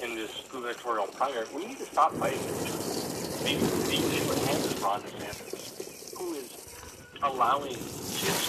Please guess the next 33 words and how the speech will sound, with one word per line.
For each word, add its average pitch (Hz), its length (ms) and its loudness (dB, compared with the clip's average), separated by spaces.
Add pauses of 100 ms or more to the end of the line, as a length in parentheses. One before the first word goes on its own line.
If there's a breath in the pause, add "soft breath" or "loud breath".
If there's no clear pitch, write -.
to - 80 0
be - 80 0 (160)
killed - 320 2
in 101 160 -4
schools, 117 400 -2 (240)
who 151 80 2
is 120 80 0
attacking 117 480 4
our 98 160 0
children, 117 480 0 (320)
who 196 160 0
is - 80 -4
attacking 123 560 2
our 95 80 0
teachers, 117 640 -4 (220)
who 131 120 -2
has 110 100 -4 (220)
let 143 220 2 (680)
tens 147 420 -2
of 113 100 -2 (200)
thousands 117 500 2
of 104 80 -2 (140)
Floridians 104 520 -4 (140)
die, 101 380 8 (240)
who 143 140 -2
is 127 100 -4 (240)
one 113 200 4
of 131 100 0 (100)
the 104 80 -2 (180)
worst - 600 -2
governors 104 420 0
in 95 80 -6
America. 95 440 0